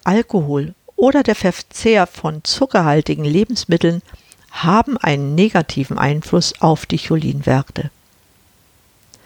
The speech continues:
Wenn du unter einem Cholinmangel leiden solltest, bemerkst du dies oft erst, wenn sich Gedächtnis- und Orientierungsstörungen einstellen.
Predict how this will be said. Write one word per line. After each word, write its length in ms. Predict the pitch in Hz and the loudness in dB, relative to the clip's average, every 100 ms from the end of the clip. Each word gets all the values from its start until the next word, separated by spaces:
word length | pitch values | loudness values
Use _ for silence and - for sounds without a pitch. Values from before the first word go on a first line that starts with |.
| - - - - - | -20 -20 -20 -20 -6
Wenn 280 | 147 147 147 | 0 0 -2
du 240 | - 269 302 _ _ _ _ | 0 2 0 _ _ _ _
unter 300 | - 180 - | -4 0 0
einem 200 | 147 156 | 0 -4
Cholinmangel 760 | - 139 147 202 196 160 139 131 | -4 -2 2 2 2 2 2 0
leiden 360 | 135 147 170 | 2 0 -2
solltest, 520 | 160 160 156 156 - - - - | 0 2 2 0 -4 -14 -20 -4
bemerkst 680 | - 151 147 160 214 - - - | -2 0 2 2 2 0 -4 -4
du 60 | |
dies 340 | 196 175 - - | -4 -4 -6 -2
oft 380 | 220 - - - | -2 -2 -10 -2
erst, 360 | 147 160 - _ _ _ _ | 0 0 -4 _ _ _ _
wenn 240 | - 160 151 | -2 0 0
sich 320 | 143 - - | -4 -6 -4
Gedächtnis- 840 | 156 - 220 233 - - 320 - _ _ _ _ - | -4 -2 -4 -4 -10 -2 -2 -2 _ _ _ _ 0
und 360 | 233 240 240 - - | 0 0 -4 -14 -2
Orientierungsstörungen 1200 | 147 135 131 - 180 151 151 - - 143 156 156 | 0 0 -4 -4 -2 -2 -4 -6 -2 -2 -4 -4
einstellen. 680 | 147 135 - - 135 151 | -6 -4 -6 -6 -6 -6